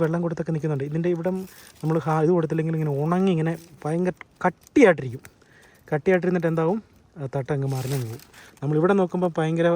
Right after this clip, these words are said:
പിന്നെ മ-, ഇതായിരിക്കും. ചെടിയുടെ മുകളിൽ തട്ടയിലായിട്ട് നിൽക്കുമ്പോൾ ഒരു പച്ചപ്പ് ഉണ്ടാകും. ഇത് അതാണ് ഈ രോഗത്തിൻ്റെ പ്രധാന ലക്ഷണം. അതെല്ലാവരും നമ്മൾ ഓർക്കും ഭിത്തിയായിരിക്കും എന്ന് പറഞ്ഞാൽ ഈ തട്ടമറിച്ച് റൈസോട്ടോണി വിഭാഗത്തിൽപ്പെടുന്ന രോഗങ്ങളൊക്കെയാണെന്ന് പറഞ്ഞ് നമ്മൾ അതിനുള്ള എല്ലാം കൊടുക്കാറുണ്ട്. അപ്പോൾ നമുക്കൊരു എക്സാമ്പിൾ പറഞ്ഞാൽ ഇത് കണ്ടോ,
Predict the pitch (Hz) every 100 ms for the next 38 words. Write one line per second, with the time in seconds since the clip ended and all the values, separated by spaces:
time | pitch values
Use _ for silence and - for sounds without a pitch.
0 | 156 147 151 151 151 139 156 143 202 240
1 | - - _ 143 151 156 151 156 170 170
2 | 139 165 175 175 160 151 - 147 147 139
3 | - 139 147 120 117 113 - _ _ _
4 | _ _ - 147 156 160 160 - - 147
5 | 151 160 160 160 139 151 160 135 - 151
6 | 123 - - - 151 165 196 208 190 202
7 | 185 196 170 - 202 180 165 165 180 -
8 | - - - 160 165 180 190 202 202 175
9 | 185 185 175 165 170 196 185 196 196 170
10 | 180 180 190 180 180 170 175 185 180 175
11 | 175 175 170 170 175 180 - - - -
12 | 175 185 180 175 180 160 165 185 127 131
13 | 127 143 143 156 156 - 180 180 175 175
14 | 180 123